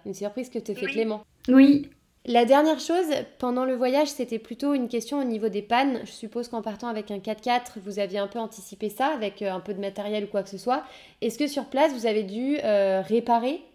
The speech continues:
Speaker 1: faire des réparations sur, euh, le véhicule ?
Speaker 2: Oui, alors on a eu une panne importante.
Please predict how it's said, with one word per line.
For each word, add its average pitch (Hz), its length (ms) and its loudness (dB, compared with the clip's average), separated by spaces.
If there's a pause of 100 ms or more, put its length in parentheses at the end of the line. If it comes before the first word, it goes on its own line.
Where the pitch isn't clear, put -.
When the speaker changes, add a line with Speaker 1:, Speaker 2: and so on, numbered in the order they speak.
(160)
Speaker 1:
faire 240 260 -4
des 220 80 -2
réparations 226 600 -4
sur, 208 260 -10
euh, 190 100 2
le 190 120 -4
véhicule ? 190 420 -8 (340)
Speaker 2:
Oui, 247 300 -4
alors 226 260 -4
on 240 80 0
a 226 180 -2
eu 269 380 0
une 269 320 4
panne 269 300 -2
importante. 247 840 -6